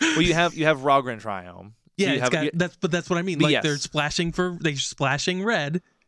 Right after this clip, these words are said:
Speaker 2: in order to make the Leyline better. And now they're going,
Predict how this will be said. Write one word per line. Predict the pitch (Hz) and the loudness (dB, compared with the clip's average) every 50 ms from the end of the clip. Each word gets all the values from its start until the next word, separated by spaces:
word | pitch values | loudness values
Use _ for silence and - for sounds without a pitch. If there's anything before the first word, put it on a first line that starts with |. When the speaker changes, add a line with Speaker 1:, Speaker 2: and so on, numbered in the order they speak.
| _ _ - | _ _ -2
Speaker 2:
in | 175 160 | -2 -2
order | 151 143 139 143 147 | 0 -2 -2 -2 -2
to | 135 - 156 | -2 0 0
make | 143 135 135 135 | 0 0 0 0
the | - 160 151 | -2 -2 0
Leyline | 170 208 233 220 180 147 139 135 131 | 0 0 -2 -2 -2 0 0 0 0
better. | 131 131 127 135 143 170 - _ _ _ _ _ _ | 0 0 0 -2 -4 -6 -6 _ _ _ _ _ _
And | - 156 151 147 139 | -2 -2 -2 0 0
now | 135 127 131 139 | 0 0 0 2
they're | 139 147 151 | 0 0 0
going, | 143 135 147 139 139 139 143 143 | 0 0 -2 0 -2 -2 -4 -6